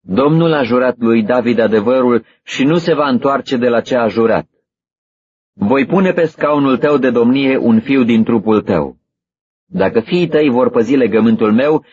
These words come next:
și învățăturile mele pe care li le voi da, vor ședea și fiii lor în veci pe scaunul tău de domnie.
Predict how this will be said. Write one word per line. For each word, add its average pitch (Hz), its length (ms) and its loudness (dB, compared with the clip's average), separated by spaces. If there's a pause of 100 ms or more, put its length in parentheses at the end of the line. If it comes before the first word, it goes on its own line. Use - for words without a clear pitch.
și - 180 -4
învățăturile 131 720 0
mele 139 280 0
pe 120 140 0
care 123 260 0
li 120 160 0
le 113 100 0
voi 107 220 0
da, 147 220 -2 (320)
vor 127 320 0
ședea 147 360 -2
și 180 220 -4
fiii 160 320 0
lor 135 300 0 (220)
în 117 260 2
veci 170 320 -2
pe 120 100 2
scaunul 117 560 0
tău 117 160 0
de 107 120 2
domnie. 95 540 0